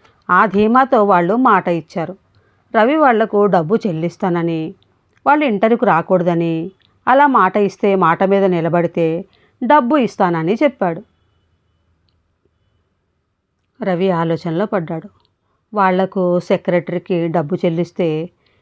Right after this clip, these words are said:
ఇరవై ఎనిమిది లక్షలు కావాలి. ఎక్కడి నుంచి తేవాలి? తల్లికి ఎకరం పొలం ఉంది. అది అమరావతి రాజధాని పరిధి వెలుపల ఉంది.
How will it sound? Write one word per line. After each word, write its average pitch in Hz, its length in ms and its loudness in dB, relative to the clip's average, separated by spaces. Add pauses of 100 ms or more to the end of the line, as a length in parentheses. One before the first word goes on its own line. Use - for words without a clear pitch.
(160)
ఇరవై 226 240 2
ఎనిమిది 175 260 2
లక్షలు 160 360 -4
కావాలి. 165 500 -2 (580)
ఎక్కడి 226 340 -2
నుంచి 277 200 0
తేవాలి? 175 800 0 (1000)
తల్లికి 175 420 -4
ఎకరం 180 460 0
పొలం 165 300 -2
ఉంది. 202 360 -2 (480)
అది 190 200 0
అమరావతి 220 640 0
రాజధాని 180 560 2
పరిధి 170 340 -2
వెలుపల 165 380 -2
ఉంది. 180 440 -4